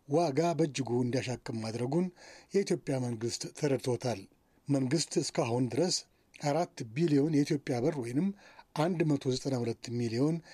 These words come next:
የአሜሪካ ዶላር መድቦ ምግብና ምግብ ነክ ያልሆኑ አስቸኳይ እርዳታዎችን እያዳረሰ እንደሆነም ያስረዳል። መንግስት በዚህ በፍጥነት እያደገ በሚሄደው የእርዳታ ፍላጎት ምላሽ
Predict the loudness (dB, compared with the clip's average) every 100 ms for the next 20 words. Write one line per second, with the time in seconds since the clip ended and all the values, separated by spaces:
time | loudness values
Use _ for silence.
0 | -12 0 2 2 2 0 0 0 2 2
1 | 0 0 -2 -2 2 2 2 -4 -20 -2
2 | 0 2 2 2 0 0 0 0 2 2
3 | 0 -4 -2 0 0 -2 -2 -4 -16 -12
4 | -2 -2 0 -2 0 -2 0 -2 0 -4
5 | -4 -2 0 -2 -6 -16 -2 2 2 2
6 | -2 -2 -2 0 0 0 -2 -4 -6 -8
7 | -10 -20 _ 0 0 0 -2 -2 -4 -6
8 | -18 _ -4 0 2 0 -2 0 0 2
9 | -2 -2 -2 0 -2 0 0 0 0 -2
10 | 0 0 2 2 0 0 0 -2 -20 -16
11 | -2 0 2 0 2 -2 -4 -6 -4 -4
12 | -2 0 2 0 -2